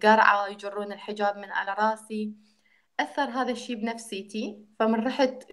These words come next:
قلت لأهلي إنه أني دا أتعرض لهيج شي، قالوا لي: "لازم تصيرين قوية، هو هذا الإيمان، هو هذا الإسلام، آه، هذا الجهاد، يغارون منك"، هيجي. فبدت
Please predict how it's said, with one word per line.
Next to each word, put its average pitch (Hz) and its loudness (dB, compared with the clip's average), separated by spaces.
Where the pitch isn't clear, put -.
قلت 214 2
لأهلي 214 2
إنه 202 0
أني 214 4
دا 202 6
أتعرض 214 2
لهيج 202 -10
شي، 196 -12
قالوا 202 -2
لي: 202 -2
"لازم 208 2
تصيرين 202 -2
قوية، 226 2
هو 214 2
هذا 202 2
الإيمان، 208 2
هو 208 2
هذا 202 2
الإسلام، 214 -2
آه، 202 2
هذا 208 4
الجهاد، 214 -6
يغارون 202 -2
منك"، 226 -2
هيجي. 214 -6
فبدت 240 4